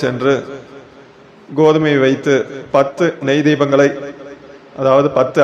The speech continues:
அகல் விளக்கு நெய்யிட்டு ஏற்றி செந்தாமரை மலர் வைத்து வழிபட்டு வருவது உங்களுடைய தோல்விகளை அனைத்தும் வெற்றிகளாக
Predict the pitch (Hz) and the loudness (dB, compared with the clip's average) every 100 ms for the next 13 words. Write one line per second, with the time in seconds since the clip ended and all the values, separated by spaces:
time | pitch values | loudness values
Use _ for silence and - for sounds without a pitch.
0 | 131 151 147 147 147 147 151 - - - | 4 4 4 4 4 0 -6 -8 -16 -18
1 | - - - - 131 135 143 - 143 147 | -20 -20 -16 -4 -2 0 0 2 2 2
2 | 143 143 - 143 - 143 - - - 131 | -4 -16 -18 -20 -20 -20 -20 -20 -4 2
3 | 139 131 139 147 - - - - - - | 2 2 0 -2 -4 -14 -18 -20 -20 -14
4 | - 135 151 151 147 135 131 135 127 131 | -8 -2 2 2 2 2 2 2 0 -2
5 | 139 139 139 - - - - - - - | -2 -2 -2 -12 -18 -20 -20 -20 -20 -20
6 | - - - 131 135 143 135 143 - 143 | -20 -10 0 0 2 0 0 -2 -2 -10
7 | 139 - - 135 135 131 131 139 131 135 | -20 -20 -10 0 2 2 2 0 -4 -16
8 | 131 131 131 131 139 - 135 - _ _ | -18 -20 -20 -20 -20 -20 -20 -20 _ _
9 | - 127 127 135 135 135 135 139 - 143 | -14 -4 0 2 4 4 4 2 -2 -14
10 | 135 143 139 - - - - - - 127 | -16 -16 -16 -16 -18 -20 -20 -20 -8 0
11 | 139 156 156 151 135 135 147 143 147 143 | 2 2 2 0 0 0 0 -2 -2 -2
12 | 135 135 135 131 | 0 0 2 2